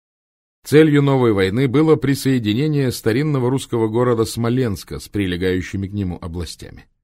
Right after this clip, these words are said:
Это был крепкий орешек с прочными укреплениями и сильным гарнизоном. Подступались к нему трижды. С начала зимой тысяча пятьсот двенадцатого, тысяча пятьсот тринадцатого годов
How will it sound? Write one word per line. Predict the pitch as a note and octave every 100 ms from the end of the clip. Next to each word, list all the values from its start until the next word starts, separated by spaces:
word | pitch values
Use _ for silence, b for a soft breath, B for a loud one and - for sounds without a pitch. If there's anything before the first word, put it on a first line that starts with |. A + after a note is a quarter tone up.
| _ _ _ -
Это | A2+ B2+
был | B2+
крепкий | C#3 C#3+ - C3+
орешек | B2 - - _ _
с | - -
прочными | A#2+ B2 A2 G#2
укреплениями | F2 D#2 D2+ F2 G#2 A2+ A#2+ C3 _ _ -
и | A2+ A2 -
сильным | - A#2 G2 G2
гарнизоном. | G2 G2+ G2 D2+ C#2 - _ _ _ _ _ _ _ _ -
Подступались | C3 - C3+ A2 G2+ G2+ G#2
к | -
нему | C3+ G#2+ F#2+ F#2 _ _
трижды. | - G2 D2+ C#2+ - _ _ _ _ _ _ _ _ -
С | A#2+
начала | A#2 F#3+ E3+
зимой | B2+ C#3 D3+ A#2+
тысяча | - B2+ A2+ G#2+
пятьсот | A2 G2+ A#2+ G2
двенадцатого, | F2 F2+ F#2+ G2+ G2 F#2
тысяча | F#2+ F2 F2 D#2+
пятьсот | F2 - F#2 C#2
тринадцатого | F#2+ F#2 E2 - D2+ D2
годов | B1 E2+ G#2